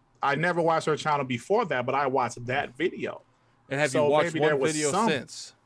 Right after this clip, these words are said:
Speaker 1: <laughs> Not one since, but
Speaker 2: <laughs>
Speaker 1: because, you know, you're right, yeah,
Speaker 2: Blind
Speaker 1: true, but
Speaker 2: marketing. <laughs> Like
Speaker 1: Yeah, that's what it is. But because I'm a gamer, I saw, "Oh, she's opened up this Xbox refrigerator. Let me check it out."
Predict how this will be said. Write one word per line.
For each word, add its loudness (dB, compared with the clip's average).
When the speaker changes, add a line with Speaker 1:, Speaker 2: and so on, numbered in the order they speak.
Speaker 1:
<laughs> -
Not -2
one 4
since, 0
but 2
Speaker 2:
<laughs> 6
Speaker 1:
because, 8
you 6
know, 0
you're -2
right, -2
yeah, 0
Speaker 2:
Blind 10
Speaker 1:
true, -4
but 0
Speaker 2:
marketing. 6
<laughs> -4
Like 8
Speaker 1:
Yeah, 2
that's 0
what 0
it 0
is. 4
But 2
because -2
I'm 4
a 2
gamer, 2
I 0
saw, 2
"Oh, 6
she's -4
opened 2
up -2
this -6
Xbox -2
refrigerator. -4
Let -2
me -6
check -4
it -2
out." -2